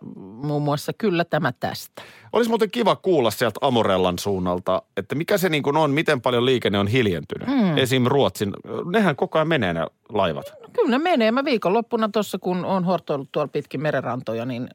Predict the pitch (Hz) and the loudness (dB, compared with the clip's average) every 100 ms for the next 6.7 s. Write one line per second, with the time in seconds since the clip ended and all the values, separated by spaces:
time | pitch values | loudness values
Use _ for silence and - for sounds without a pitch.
0 | - 87 64 58 58 - 226 - 240 202 | -14 -14 -14 -18 -20 -20 -14 -4 -4 -2
1 | 302 175 208 202 208 185 160 143 147 160 | -2 0 0 0 2 0 0 -2 -4 -6
2 | 147 - 139 - 113 113 - - _ _ | -6 -4 -4 -4 -8 -8 -10 -16 _ _
3 | _ _ _ _ - 208 160 175 190 127 | _ _ _ _ -2 2 2 2 0 -2
4 | - - - - _ _ _ _ - 135 | -4 -10 -10 -10 _ _ _ _ -2 2
5 | 175 175 175 170 170 175 160 160 160 175 | 4 4 6 4 4 4 4 2 2 2
6 | 135 - 110 107 98 123 117 | 2 2 2 2 2 2 2